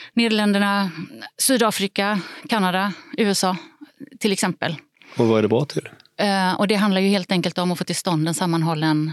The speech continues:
Speaker 1: stads-, stadsdelsutveckling i ett geografiskt område. I Sverige har ju vi importerat, eh, många av de här idéerna, och den or-, eh,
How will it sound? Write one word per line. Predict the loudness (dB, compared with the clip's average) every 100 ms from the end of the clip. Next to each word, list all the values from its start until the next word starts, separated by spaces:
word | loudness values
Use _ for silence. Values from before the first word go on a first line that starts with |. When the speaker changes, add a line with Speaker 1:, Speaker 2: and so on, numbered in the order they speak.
| -8
Speaker 1:
stads-, | -8 -6 -4 -6 -6 -10 -14 -6
stadsdelsutveckling | -4 -4 -4 -4 -4 -10 -8 -8 -10 -4 -2 0 -2 -8 -16 -4
i | 0 0 0 -2
ett | -6 _ -10
geografiskt | -4 0 0 0 -4 -2
område. | -2 0 -2 -2 -4 -6 -10 -12 -16 -20 -4
I | 0 2 2 0
Sverige | 0 -2 0 0 0 0 0 2
har | 2
ju | 2 2
vi | 2
importerat, | 2 0 -4 -2 -2 0 0 -2 -6 -6 -6 -6 -6
eh, | -4 -2 0 -2 0
många | 2 2
av | 2
de | 2
här | 2
idéerna, | 0 -2 -2 -2 0 2 2 0 -4 -12 -2
och | 0
den | 2
or-, | 0 -2
eh, | -6 -6 -8